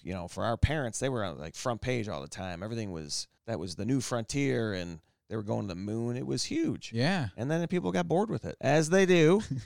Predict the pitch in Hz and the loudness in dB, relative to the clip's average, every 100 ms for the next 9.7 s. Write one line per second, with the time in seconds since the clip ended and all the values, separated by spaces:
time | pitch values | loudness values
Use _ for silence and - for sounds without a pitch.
0 | 139 - - - 131 139 160 165 - - | -4 -4 -6 2 4 8 6 4 2 6
1 | 170 185 - - 175 175 170 180 190 202 | 8 8 6 6 8 8 8 6 6 6
2 | 185 190 180 185 185 185 175 180 180 147 | 6 6 6 6 8 6 8 8 8 6
3 | 131 151 160 165 _ _ _ _ 117 127 | 6 4 2 -6 _ _ _ _ 2 6
4 | 180 180 135 151 147 143 160 170 180 190 | 8 8 8 6 6 6 6 8 8 8
5 | 196 254 - _ - - - _ - 214 | 8 4 0 _ -18 -18 -18 _ -4 2
6 | 196 147 104 - _ _ _ _ - 185 | 4 4 0 -8 _ _ _ _ -2 4
7 | 127 123 120 131 131 139 143 170 233 - | 6 4 4 2 4 4 6 6 6 0
8 | - 180 196 147 143 156 127 82 90 120 | 0 4 6 6 6 4 4 0 0 2
9 | 113 90 - 104 87 92 | 2 0 -2 -2 -2 -2